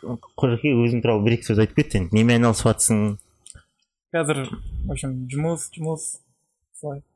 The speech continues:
Speaker 1: Жұмыс,
Speaker 2: Мхм.
Speaker 1: жұмыста не қызық болып жатыр?
Speaker 2: Жұмыста қызықтың бәрі сол, әйелдер, роды, солай. <laughs> Пока что.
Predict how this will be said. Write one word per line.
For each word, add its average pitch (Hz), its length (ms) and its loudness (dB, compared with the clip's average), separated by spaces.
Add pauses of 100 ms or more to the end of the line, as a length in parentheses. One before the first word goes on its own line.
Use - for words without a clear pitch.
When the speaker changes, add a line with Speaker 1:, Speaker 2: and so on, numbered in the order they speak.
(220)
Speaker 1:
Жұмыс, 107 240 -2
Speaker 2:
Мхм. 131 80 -12
Speaker 1:
жұмыста 107 320 -2
не 104 140 2
қызық - 200 -4
болып 104 220 -2
жатыр? - 140 -20 (500)
Speaker 2:
Жұмыста 156 320 -8 (200)
қызықтың 180 360 -8
бәрі 170 160 -2
сол, 233 300 -4 (260)
әйелдер, 160 720 -4 (240)
роды, 151 800 -2 (540)
солай. 147 180 -12 (200)
<laughs> 170 180 -8
Пока 147 200 -6
что. - 140 -12